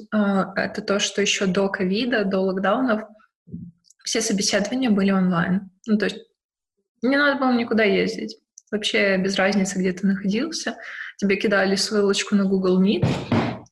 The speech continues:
и все. То есть, э, все собеседования были онлайн. И второе, что кинулось, что, м,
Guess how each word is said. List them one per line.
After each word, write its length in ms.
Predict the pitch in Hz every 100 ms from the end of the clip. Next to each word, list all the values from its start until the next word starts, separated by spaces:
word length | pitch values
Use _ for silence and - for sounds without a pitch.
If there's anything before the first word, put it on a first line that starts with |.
| -
и 60 |
все. 520 | 214 - 208 202 214 - 165 170
То 60 |
есть, 260 | 185 - -
э, 100 | 202 196
все 160 | 226
собеседования 680 | 226 214 196 220 262 247 214
были 260 | 190 196 202
онлайн. 520 | 202 190 170 175 190 - - - - _ _
И 320 | 220 220 220 226
второе, 440 | 220 208 220 311
что 420 | 311 - 277 277
кинулось, 480 | 269 - 262 262 254
что, 640 | - - - 220 226 226 220
м, 500 | 214 208 202 196